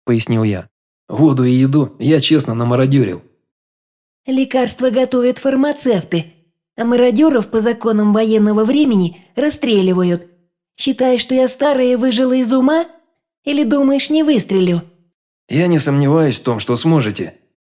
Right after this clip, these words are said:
Speaker 1: Меня осенило, что мы еще не знакомы. "Меня Ильей звать. Я еще раньше представился. А как ваше имя?" улыбнулся я.
Speaker 2: "Дарина Ильинична",
Speaker 1: процедила моя визави.
Speaker 2: "Теперь, Илья,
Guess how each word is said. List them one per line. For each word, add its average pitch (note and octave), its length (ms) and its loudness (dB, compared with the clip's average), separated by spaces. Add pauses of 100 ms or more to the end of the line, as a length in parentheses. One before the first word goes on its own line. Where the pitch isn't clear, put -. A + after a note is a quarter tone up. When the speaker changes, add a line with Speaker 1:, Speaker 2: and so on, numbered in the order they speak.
(680)
Speaker 1:
Меня B2 260 2
осенило, C3 400 0
что - 180 -6
мы B2 120 0
еще B2 160 -2
не A#2+ 120 0
знакомы. A#2 560 -2 (640)
"Меня D#3+ 320 2
Ильей D#3+ 300 4
звать. A#2 360 -2 (440)
Я D3 100 0
еще E3+ 220 2
раньше D#3 300 2
представился. A2+ 720 -4 (420)
А C3 120 -4
как D#3+ 220 -2
ваше D#3 300 0
имя?" A2+ 300 0 (520)
улыбнулся A2+ 500 -2
я. G#2 220 -2 (800)
Speaker 2:
"Дарина A3 600 2
Ильинична", F3+ 760 0 (600)
Speaker 1:
процедила A#2+ 500 0
моя A2 240 0
визави. A2+ 480 0 (840)
Speaker 2:
"Теперь, C#4 380 0
Илья, F#3+ 380 2